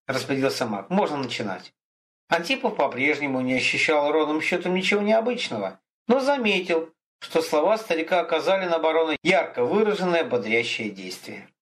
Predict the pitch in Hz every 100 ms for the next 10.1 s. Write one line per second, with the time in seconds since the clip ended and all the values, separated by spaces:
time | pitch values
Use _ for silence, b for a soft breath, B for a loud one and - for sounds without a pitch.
0 | _ - 135 - 101 98 - 214 214 185
1 | 180 - _ _ - 151 151 156 151 151
2 | 151 139 - 139 - 131 135 - 131 120
3 | 123 123 123 - 120 113 104 101 - _
4 | _ - 175 190 160 170 180 220 240 156
5 | 156 160 233 - 202 185 180 180 190 190
6 | 180 180 - 131 - 107 98 110 110 104
7 | 98 98 95 - 196 208 123 - 143 208
8 | 220 127 117 147 139 127 - 110 - 135
9 | 131 113 - 101 98 - 98 95 - -